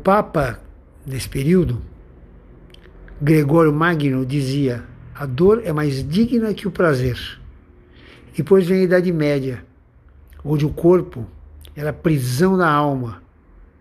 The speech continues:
As bruxas eram queimadas vivas porque eram inteligentes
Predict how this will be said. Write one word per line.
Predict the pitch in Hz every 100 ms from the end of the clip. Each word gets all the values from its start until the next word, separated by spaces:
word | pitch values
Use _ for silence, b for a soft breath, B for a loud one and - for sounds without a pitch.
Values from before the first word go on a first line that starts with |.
| _ - - - b b b b b b b - -
As | - 139 127
bruxas | 139 208 190 - 135
eram | 143 143
queimadas | 143 147 151 143 139 131
vivas | 135 180 135 127 - - b b b b -
porque | 156 135 165
eram | 151 156 156 156
inteligentes | 139 156 143 135 127 175 196 196 - - -